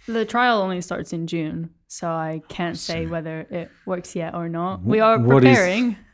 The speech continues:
Speaker 2: what i-, what is the buzz around the office of, uh, of this? Are people looking forward to it, or?
Speaker 1: Oh, huge, huge excitement. Yeah,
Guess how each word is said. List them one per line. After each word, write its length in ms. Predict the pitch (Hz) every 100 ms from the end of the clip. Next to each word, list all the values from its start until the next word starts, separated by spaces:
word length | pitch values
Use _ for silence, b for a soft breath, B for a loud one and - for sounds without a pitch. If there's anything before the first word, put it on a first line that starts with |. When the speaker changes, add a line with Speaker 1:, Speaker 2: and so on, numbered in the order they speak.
| _ _ _ _ _
Speaker 2:
what 240 | 117 127
i-, 60 | 123
what 200 | 117 123
is 180 | 120 110
the 100 | 110
buzz 340 | 92 117 110
around 240 | 113 110 104
the 120 | 104
office 420 | 113 - 95 -
of, 280 | 92 82 98
uh, 240 | 92 92 -
of 120 | 90
this? 200 | 98 87
Are 40 | -
people 260 | 95 101
looking 220 | 98 -
forward 280 | 87 110 120
to 140 | - 131
it, 100 | -
or? 280 | 82 80 80 B B B B
Speaker 1:
Oh, 140 | 240 190
huge, 680 | 190 254 190 175 - - - -
huge 180 | 208 180
excitement. 680 | 175 180 170 165 165 170 _ _
Yeah, 400 | 190 170 160 165